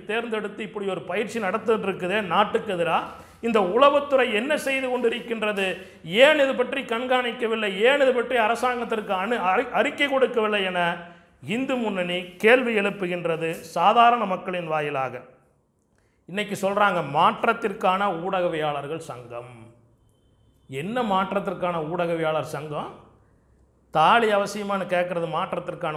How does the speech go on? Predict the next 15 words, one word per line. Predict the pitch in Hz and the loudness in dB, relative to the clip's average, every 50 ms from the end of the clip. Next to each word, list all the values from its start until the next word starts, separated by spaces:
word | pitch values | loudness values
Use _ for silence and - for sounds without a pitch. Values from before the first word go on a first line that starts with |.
| 151 151 | -6 -4
ஊடகவியாளர் | 165 170 165 160 151 151 143 143 123 110 139 | -2 -2 -2 -2 -2 -4 -4 -4 -6 -10 -12
சங்கமா? | 127 120 120 113 117 127 170 269 240 131 113 110 - - - - _ _ - _ _ _ _ _ _ _ _ _ _ _ _ - - | -12 -12 -12 -10 -8 -8 -6 -6 -6 -8 -10 -14 -16 -20 -20 -20 _ _ -20 _ _ _ _ _ _ _ _ _ _ _ _ -20 -4
அந்த | - 165 226 285 302 311 | 0 2 2 6 6 6
மூன்று | 294 294 285 285 285 294 285 | 6 6 4 2 2 0 4
நாட்கள் | 277 262 277 269 269 - 262 262 269 269 | 6 6 6 6 6 2 2 2 2 -2
இந்து | 269 262 277 269 | -4 -4 -6 0
பெண் | 262 262 254 262 | 4 4 4 4
தெய்வங்கள் | 247 262 262 262 262 254 254 247 240 233 | 4 4 4 4 2 0 0 0 0 0
எங்க | 247 254 254 247 | 2 2 0 0
போகணும் | 254 254 247 240 247 247 233 240 | 2 2 2 2 2 0 -2 2
கேட்கறது | 233 240 240 240 240 240 240 247 233 226 226 | 2 2 4 4 0 0 2 2 2 4 4
ஊட்ட-, | 226 233 226 233 214 208 196 196 196 | 2 2 2 0 0 0 0 2 2
மாற்றத்திற்கான | 196 214 226 240 233 220 202 226 214 - 220 208 202 190 190 214 | 2 4 4 2 -2 0 -2 -6 -2 0 0 2 2 0 0 0
ஊடகவியாளர் | 220 226 208 202 202 196 185 180 180 - | 0 0 0 0 0 2 0 0 0 -4
சங்கமா? | 175 160 151 143 139 143 175 233 | -6 -6 -6 -8 -6 -4 -4 -2